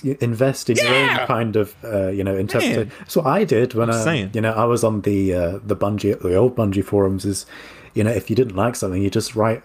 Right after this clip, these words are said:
Speaker 1: an, a separate story about it. And, you know, that's, that kind of transformative fandom can help you sort of appreciate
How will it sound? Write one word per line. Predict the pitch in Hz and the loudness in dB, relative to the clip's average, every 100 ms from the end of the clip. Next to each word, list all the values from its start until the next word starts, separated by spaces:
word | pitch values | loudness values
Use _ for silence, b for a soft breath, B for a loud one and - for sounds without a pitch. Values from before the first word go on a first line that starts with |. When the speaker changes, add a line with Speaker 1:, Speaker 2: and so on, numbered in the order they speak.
| - | -8
Speaker 1:
an, | 123 120 113 156 120 | -2 -2 -2 -6 -6
a | 123 117 | -6 -4
separate | 127 - 113 | -4 -2 -6
story | - 127 135 123 | -2 2 4 4
about | 113 101 | 2 0
it. | 98 | 0
And, | 101 104 | -2 0
you | |
know, | 104 104 | 0 0
that's, | 123 - - | -2 -4 -4
that | 127 113 | -2 0
kind | 127 | 0
of | 110 - | -2 -2
transformative | 113 107 - 110 110 104 98 | -4 -2 0 2 2 0 0
fandom | - 104 104 87 90 | 2 2 2 0 -2
can | 95 | -2
help | 107 104 - | -2 -2 -2
you | 95 90 85 | 0 2 0
sort | - 98 | 0 2
of | 98 92 - B B B | 2 -2 -6 B B B
appreciate | 104 - 110 110 92 85 85 | -4 0 0 2 0 0 0